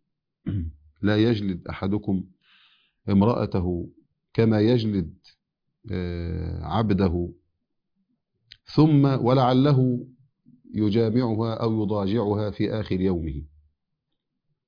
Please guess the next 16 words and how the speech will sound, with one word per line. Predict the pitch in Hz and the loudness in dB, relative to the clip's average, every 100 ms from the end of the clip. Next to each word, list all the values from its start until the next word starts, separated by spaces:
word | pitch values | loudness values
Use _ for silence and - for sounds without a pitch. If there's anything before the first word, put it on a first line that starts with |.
| _ _ _ _ _ _ _ _ _ _ _ _ _ _ _ _ - | _ _ _ _ _ _ _ _ _ _ _ _ _ _ _ _ -12
يعني، | 90 80 80 78 78 78 - - - - - _ _ | -10 -8 -8 -10 -10 -14 -16 -20 -20 -20 -20 _ _
يعني | 104 82 87 | -10 -6 -4
إزاي؟ | 87 87 110 | -2 2 2
يعني | 101 92 | 4 2
عايز | 98 101 | 2 4
يقول | 107 113 | 4 4
له | 101 | 2
إيه؟ | 98 95 92 | 2 0 -2
إن | 92 | 0
أنت | 117 113 | 2 0
إزاي | 95 110 131 127 120 _ _ _ - | 0 2 2 2 -2 _ _ _ -4
بتضرب | 101 127 123 110 - - 95 | 0 2 2 0 -2 -6 0
امرأتك؟ | 95 110 110 101 98 - _ _ | 0 0 -2 -4 -8 -18 _ _
يعني | 95 92 | -6 -4
تظلمها، | 87 101 104 120 101 80 71 73 - _ _ _ | -2 0 4 4 4 0 -8 -16 -20 _ _ _
تضربها، | 95 95 110 113 87 71 | -2 2 2 2 0 -4